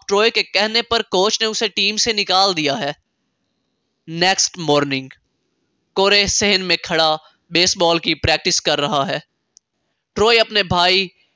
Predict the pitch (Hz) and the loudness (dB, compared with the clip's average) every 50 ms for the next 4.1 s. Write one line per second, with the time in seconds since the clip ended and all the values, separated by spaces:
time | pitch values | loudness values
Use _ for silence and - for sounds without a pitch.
0 | _ _ _ 156 165 170 175 175 214 226 226 220 - - 208 202 196 196 190 - | _ _ _ -2 0 0 0 0 2 2 2 0 0 0 0 0 0 0 -2 -2
1 | - 202 208 202 - - 202 202 - 226 208 - 202 185 160 165 165 147 151 165 | -2 -2 -2 0 0 0 0 2 2 0 0 0 -2 -2 0 0 0 0 2 2
2 | 190 202 - - 190 170 165 160 165 165 - 170 165 160 165 - _ _ _ _ | 0 -2 0 0 0 2 4 2 2 2 2 2 2 2 0 -4 _ _ _ _
3 | _ _ _ - - 165 165 165 - 190 175 - 269 285 147 147 139 - - 139 | _ _ _ 0 2 2 2 2 0 -2 -2 0 0 0 0 0 0 -2 -2 -4
4 | 143 | -6